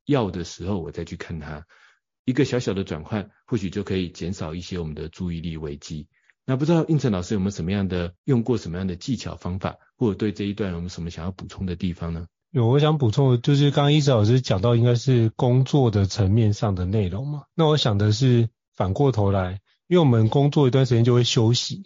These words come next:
Speaker 2: 就那个休息时间呢，常常不自觉看了手机的某一个 app 之后，你就开始休息时间过长。我觉得这件事情反而是一件很有趣的议题，就是比如说，呃，有一段时间我就喜欢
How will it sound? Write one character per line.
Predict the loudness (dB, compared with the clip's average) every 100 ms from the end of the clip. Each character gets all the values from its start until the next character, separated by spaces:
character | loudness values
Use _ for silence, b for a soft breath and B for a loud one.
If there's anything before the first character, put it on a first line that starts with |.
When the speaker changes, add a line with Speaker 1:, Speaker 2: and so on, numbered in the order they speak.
| _
Speaker 2:
就 | 4 6
那 | 6
个 |
休 | 4 4
息 | 4 2
时 | 2 2
间 | 4 4
呢， | 4 2
常 | 2 2
常 | 2
不 | 2
自 | 2 0
觉 | 2 0
看 | 2 2
了 | 2
手 | 2 -2
机 | 0 2
的 | 4
某 | 4 2
一 | 2
个 | 2 2
app | 2 2 0 -2
之 | 2
后， | 2
你 | 4
就 | 2
开 | 2 2
始 | 2 2
休 | 2 2
息 | 4 2
时 | 2 2
间 | 4 2
过 | 2 2
长。 | -2 -6 -6 -6 -2
我 | 2
觉 | 4
得 |
这 | 6
件 | 6
事 | 6 4
情 | 4
反 | 4
而 | 4
是 | 4
一 |
件 | 4 4
很 | 4
有 | 4
趣 | 4 4
的 | 4 4
议 | 4 0
题， | 0
就 | -2
是 | 2
比 |
如 | 2
说， | 4 2
呃， | 2 2 4 2
有 | 2
一 | 4
段 | 4 4
时 | 4 2
间 | 4 4
我 | 4
就 | 4 4 2
喜 | 2
欢 | 0 2 0 0